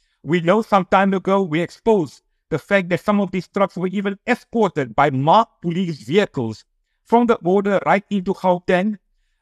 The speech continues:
Um, there were, there were some, uh, names mentioned. We gave the information to the police, and up to now, no arrests have been made. So those allegations are, are very, very clear. They're on record. We know that allegations that, uh, uh, approximately a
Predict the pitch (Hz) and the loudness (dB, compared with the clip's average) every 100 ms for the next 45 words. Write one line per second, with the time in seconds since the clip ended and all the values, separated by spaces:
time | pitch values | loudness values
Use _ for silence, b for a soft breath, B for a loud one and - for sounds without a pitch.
0 | - 147 151 151 175 _ - 151 170 170 | -6 -2 -2 -4 -12 _ -6 0 2 4
1 | 165 165 165 165 160 - 202 190 160 151 | 2 0 0 2 0 0 0 0 0 -2
2 | 143 151 214 175 180 196 - 202 190 _ | 0 0 0 0 -2 -2 -2 -2 -2 _
3 | _ 160 - 180 214 202 180 185 190 175 | _ -4 2 2 2 -2 -2 0 0 0
4 | 185 180 180 - 175 180 180 180 185 - | -4 -4 -4 -4 -2 -2 -4 -4 -4 -4
5 | 165 165 165 156 185 160 151 147 139 139 | 0 2 2 2 0 0 -2 -4 -4 -4
6 | 131 131 139 107 - _ _ _ - 165 | -4 -2 0 -2 -6 _ _ _ -6 -2
7 | 208 330 240 233 190 202 - 202 196 - | -2 0 0 -2 0 -2 0 -2 -2 0
8 | 160 156 156 147 - 170 190 180 170 _ | 0 2 0 0 0 0 0 -2 -4 _
9 | - 214 208 226 _ _ _ 143 - 185 | -2 2 2 -2 _ _ _ -2 0 0
10 | 143 160 196 202 196 226 _ _ _ 147 | 0 -2 -2 0 0 -2 _ _ _ -4
11 | 165 180 220 202 196 185 170 196 - 220 | 0 2 0 -2 -2 0 0 -2 -2 -4
12 | 175 165 - - 165 - _ _ 156 170 | -2 -4 -4 -6 -6 -6 _ _ -4 -4
13 | - 220 202 208 190 - 196 143 | -4 -4 -2 -2 -4 -2 -4 -4